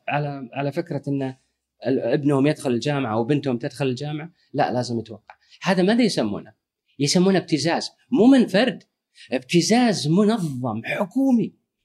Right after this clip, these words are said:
ابتزاز. يعني أنا، أنا، أنا أفهم هذا الأمر، ممكن عصابات برا يسوونه، مثلا يبتزك على شيء، بس مو منظم مؤسسي. ما يصير، ما يصير، ما يصير حكومة تبتز، ما ي-، ما يجوز هذا الكلام.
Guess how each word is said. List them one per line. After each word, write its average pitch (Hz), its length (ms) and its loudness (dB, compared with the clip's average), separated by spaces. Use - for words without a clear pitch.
ابتزاز. 190 720 -4
يعني 151 180 -6
أنا، 185 100 -4
أنا، 147 400 -12
أنا 156 140 -6
أفهم 180 240 -4
هذا 170 180 -2
الأمر، 160 400 -4
ممكن 220 320 0
عصابات 143 680 -8
برا 127 200 -10
يسوونه، 117 480 -8
مثلا - 280 -20
يبتزك 123 360 -8
على 110 120 -12
شيء، - 140 -16
بس - 160 -2
مو 277 220 4
منظم 170 440 -4
مؤسسي. - 600 -10
ما - 60 -8
يصير، 233 420 -2
ما 160 100 -2
يصير، - 260 -2
ما 165 100 0
يصير 277 160 0
حكومة 202 320 -2
تبتز، - 640 -8
ما - 60 -6
ي-، 247 200 -2
ما 175 80 -2
يجوز 262 400 -4
هذا 113 140 -14
الكلام. 101 280 -16